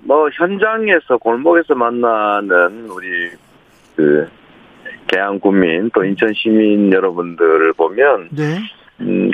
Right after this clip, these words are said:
Speaker 1: 생각보다, 에, 또 소위 여론조사 수치들보다는 매우 뭐, 열광적으로 지지해 주시고 또 성원해 주셔서 힘이 많이 나고 있습니다.
Speaker 2: 네. 아, 이재명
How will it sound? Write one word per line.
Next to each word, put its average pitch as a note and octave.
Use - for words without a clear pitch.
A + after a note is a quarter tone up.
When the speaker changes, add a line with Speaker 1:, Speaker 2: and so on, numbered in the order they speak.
Speaker 1:
생각보다, D#3
에, E2+
또 F#2
소위 G#2
여론조사 G#2+
수치들보다는 A#2+
매우 C3+
뭐, B2
열광적으로 G2
지지해 G2+
주시고 F2
또 -
성원해 A#2
주셔서 G#2+
힘이 C3
많이 G2+
나고 G2+
있습니다. D#2+
Speaker 2:
네. C#3+
아, G3
이재명 A#3+